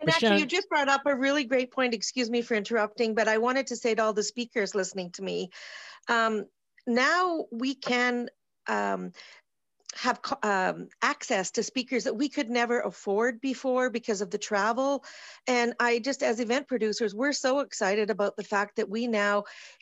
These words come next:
Speaker 2: can have some amazing speakers at our virtual events. So any speaker that would love to get in touch with me, yourself included, please reach out, because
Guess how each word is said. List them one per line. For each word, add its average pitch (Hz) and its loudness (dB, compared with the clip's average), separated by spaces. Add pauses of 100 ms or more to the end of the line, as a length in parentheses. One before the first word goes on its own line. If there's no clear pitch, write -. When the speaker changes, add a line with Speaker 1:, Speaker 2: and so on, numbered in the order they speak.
Speaker 2:
can 226 -2
have 208 -2
some 196 -2
amazing 202 0
speakers 196 -2
at 190 2
our 190 2
virtual 196 -2
events. 208 0
So 214 0 (280)
any 285 2
speaker 262 -2
that 233 0
would 214 0
love 202 0
to 233 -10
get 208 0
in 208 -2
touch - -8
with 254 -6
me, 254 -2 (240)
yourself 214 0
included, 240 0 (400)
please 269 0
reach 240 -2
out, 214 0
because 233 0